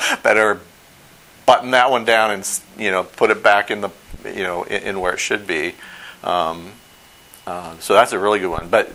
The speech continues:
but the other one, too, that you brought up, which is, um, just, you know, going through Scripture,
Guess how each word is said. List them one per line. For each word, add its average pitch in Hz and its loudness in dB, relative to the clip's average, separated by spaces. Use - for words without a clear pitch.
but - -2
the 104 2
other 135 4
one, 92 -4
too, 127 0
that 92 -2
you 87 -10
brought 87 2
up, 90 -4
which - -8
is, 85 -8
um, 85 -6
just, - -4
you 104 -10
know, 90 -12
going 107 0
through 98 -8
Scripture, - -6